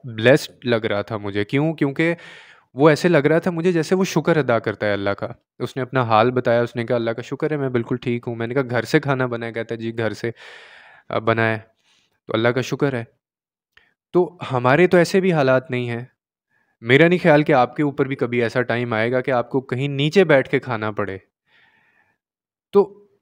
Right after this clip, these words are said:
अगर आप ये सोच के कि आपके पास सारी चीज़ें हैं, उसके बावजूद आप खुश नहीं हैं, इसका मतलब है कि आप कहीं ऐसी चीज़ पे गौर कर रहे हैं जो आपके पास चीज़ें नहीं हैं।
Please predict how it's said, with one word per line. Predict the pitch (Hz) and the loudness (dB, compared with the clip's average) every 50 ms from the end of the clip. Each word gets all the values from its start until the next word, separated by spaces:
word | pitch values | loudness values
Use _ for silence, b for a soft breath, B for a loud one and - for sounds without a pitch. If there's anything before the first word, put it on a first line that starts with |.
| _ _ - | _ _ -4
अगर | 123 131 143 180 170 | 0 2 4 4 6
आप | 135 123 127 151 165 - - | 8 8 8 8 6 2 -2
ये | 156 139 139 143 160 156 | -8 -4 -2 -2 -2 -4
सोच | - - 135 120 123 120 - | -4 -2 -2 -2 -2 -2 -4
के | - 120 101 98 98 _ _ _ _ _ _ _ _ _ _ _ _ _ _ _ _ - | -6 -6 -8 -8 -10 _ _ _ _ _ _ _ _ _ _ _ _ _ _ _ _ 0
कि | 131 | 2
आपके | 117 117 120 - - 139 | 2 2 2 2 0 2
पास | 127 131 127 131 - | 4 4 4 2 2
सारी | - 127 120 131 135 | 0 -2 -2 -2 -4
चीज़ें | - 135 127 120 123 123 | -6 -8 -8 -6 -6 -6
हैं, | 117 117 123 | -4 -6 -6
उसके | 123 - 139 | -4 -2 -2
बावजूद | 131 117 110 113 123 139 165 165 156 | 0 2 2 2 2 2 0 0 0
आप | 147 139 - | 0 0 -2
खुश | - 143 135 - - | -4 -8 -8 -8 -6
नहीं | 131 139 | -6 -4
हैं, | 151 | -4
इसका | 151 143 - 151 | -2 -2 -2 -2
मतलब | 131 127 120 147 156 151 147 | -2 -2 -2 -2 0 0 0
है | 147 156 | -2 -2
कि | - 170 | 0 0
आप | 151 135 135 - - | 0 0 -2 -4 -6
कहीं | - 139 147 151 156 | -8 -6 -4 -2 -2
ऐसी | 139 131 - - 170 | -4 -4 -4 -6 -6
चीज़ | - - 151 143 135 | -4 -6 -8 -6 -2
पे | - 139 | -2 -2
गौर | 123 113 117 120 127 | 0 2 2 0 0
कर | 120 135 123 | 0 -4 -6
रहे | - 131 143 | -6 -6 -6
हैं | 147 | -4
जो | 139 135 | -4 -2
आपके | 120 117 - - 120 | -2 -2 -4 -4 -2
पास | 123 123 123 - | -2 -2 -2 -2
चीज़ें | - 123 123 135 135 | -4 -2 0 0 0
नहीं | 123 110 110 107 104 | 0 0 -4 -4 -4
हैं। | 98 95 101 107 | -8 -10 -14 -16